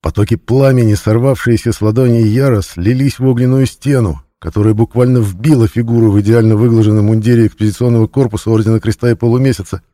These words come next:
в открытый люк генераторной трубы. На месте, где только что стоял развязный сверхчеловек, валялся одинокий бластер с оплавленной рукоятью.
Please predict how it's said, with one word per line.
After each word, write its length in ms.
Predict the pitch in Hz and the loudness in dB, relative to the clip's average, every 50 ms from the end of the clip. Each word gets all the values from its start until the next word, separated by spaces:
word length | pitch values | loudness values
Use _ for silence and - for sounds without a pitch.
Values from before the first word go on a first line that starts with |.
| _ _ | _ _
в 120 | - 104 110 | -4 -2 -2
открытый 520 | 113 - - - 135 139 127 - 123 120 | -2 -2 -2 -2 0 0 0 0 0 0
люк 180 | 117 120 123 107 | 2 0 0 0
генераторной 580 | 101 113 117 113 113 120 - - 110 110 113 | 0 0 2 2 2 2 2 0 0 0 0
трубы. 380 | - 110 113 113 113 120 87 - _ _ _ _ _ _ _ _ _ _ _ _ _ _ _ _ _ _ _ _ - | 2 0 0 0 0 0 -2 -4 _ _ _ _ _ _ _ _ _ _ _ _ _ _ _ _ _ _ _ _ -4
На 180 | 87 101 117 | 0 0 2
месте, 380 | 117 127 143 147 131 - - 123 | 2 2 2 0 0 -2 -2 -2
где 180 | 110 110 117 | 0 0 0
только 300 | - - 143 131 - 120 | 0 0 -4 -4 -4 -6
что 160 | - - 123 113 | -6 -4 -6 -8
стоял 360 | - - 110 113 123 127 117 | -4 -4 -2 -2 0 0 0
развязный 520 | 107 117 110 104 110 131 135 107 110 110 | 0 0 0 0 0 -2 -2 -2 -2 -2
сверхчеловек, 960 | 104 - - 120 127 127 - - - - 113 101 107 113 127 135 127 - - _ _ _ _ _ _ | -4 -4 -4 -4 -2 -2 -4 -6 -8 -6 -4 -2 -2 -2 -2 -2 -4 -6 -8 _ _ _ _ _ _
валялся 640 | - 87 95 110 113 117 135 143 147 - - 127 123 | -6 -2 0 2 2 2 2 2 0 0 0 0 0
одинокий 540 | 113 101 113 117 120 131 131 113 - 113 110 | 2 2 2 2 2 2 0 0 -2 -4 -4
бластер 580 | 95 92 101 113 123 127 98 - - 107 98 | -2 -2 -2 0 0 0 -2 -4 -6 -8 -8
с 140 | - - - | -8 -8 -8
оплавленной 580 | 101 90 - 104 107 110 110 101 104 101 101 98 | -8 -6 -4 -2 -2 -2 0 0 -2 -2 0 -2
рукоятью. 640 | 98 95 - 104 107 107 110 101 - 95 92 78 | -2 -2 -2 -2 0 0 0 0 -2 -6 -10 -12